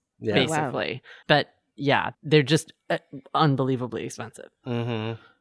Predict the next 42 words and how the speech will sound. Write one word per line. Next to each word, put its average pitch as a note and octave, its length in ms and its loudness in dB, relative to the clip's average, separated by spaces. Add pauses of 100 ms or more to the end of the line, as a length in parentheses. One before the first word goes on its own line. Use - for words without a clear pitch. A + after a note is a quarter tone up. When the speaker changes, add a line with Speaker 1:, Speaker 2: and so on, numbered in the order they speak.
(240)
Speaker 3:
That's C3+ 220 -8
wild. A#2+ 480 6
Speaker 1:
So, - 100 -18
yeah, B2 160 4
that's A#2 280 4
what B2 120 2
she's A#2+ 320 -4
wearing. G2+ 300 2
That's G#2 280 -6
what G2+ 180 -8
those G2 380 -4
Stan G2+ 280 -6
Smiths - 420 -12
were. F#2 240 -8 (460)
Knockoff F2 440 -10
Stan G2 340 -14
Smiths - 260 -14
Speaker 3:
Oh - 80 -10
Speaker 1:
or - 80 -12
Speaker 3:
my F2+ 80 -8
Speaker 1:
whatever. G2 180 -6
Speaker 3:
God. - 600 -16 (280)
Speaker 1:
Yeah. B3 280 6
Speaker 3:
That's C3+ 180 -6
crazy. B2+ 500 -12
Okay, A#2+ 280 -4
sorry. A2+ 360 -6 (100)
Go D3 80 0
ahead. C3 80 6
Speaker 1:
So F#3 200 10
Tasha, G3+ 880 6
I F#3+ 180 8
liked F#3+ 380 4
what D3+ 160 6
she - 160 0
was B2+ 180 2
making. G2+ 480 -4
She's - 300 -6
making C#3 400 2
the B2 80 4
malted C3 480 4
mi-, B2+ 220 2